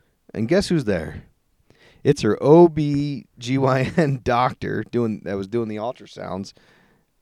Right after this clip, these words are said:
and she's totally underwhelmed. <laughs> They, they do not care to see each other that much. It's like,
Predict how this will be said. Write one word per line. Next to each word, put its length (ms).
and 320
she's 520
totally 520
underwhelmed. 920
<laughs> 40
They, 360
they 200
do 320
not 280
care 180
to 80
see 180
each 120
other 180
that 160
much. 260
It's 160
like, 200